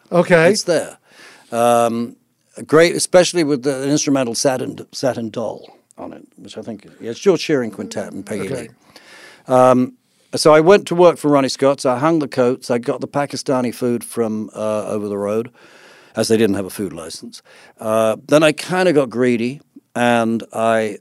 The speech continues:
Speaker 2: um, went to work the midnight to five A M shift at the Flamingo Club, which was, um, owned by a guy called Jeff Kruger, who had Ember Records, but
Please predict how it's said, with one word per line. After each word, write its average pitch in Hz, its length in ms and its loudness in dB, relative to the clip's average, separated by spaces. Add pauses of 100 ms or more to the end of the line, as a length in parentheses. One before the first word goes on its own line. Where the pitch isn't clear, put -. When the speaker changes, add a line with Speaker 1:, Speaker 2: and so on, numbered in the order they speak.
Speaker 2:
um, 107 440 -6
went 123 300 0
to 135 100 -4
work 120 300 0
the 110 60 -8
midnight 127 520 0
to - 80 -14
five 127 400 -2
A 117 180 0
M 131 180 -2
shift - 800 -8 (140)
at 110 220 -10
the 104 140 -10
Flamingo 117 720 0 (320)
Club, 95 400 -8 (220)
which 101 260 -12
was, 98 400 -12
um, 95 420 -14
owned 120 240 -2
by 104 200 -4
a - 20 -10
guy 104 240 -8
called 95 180 -18
Jeff 117 260 -6
Kruger, 101 400 -8
who 87 100 -14
had 92 160 -12
Ember 95 280 -10
Records, 95 440 -12
but - 200 -14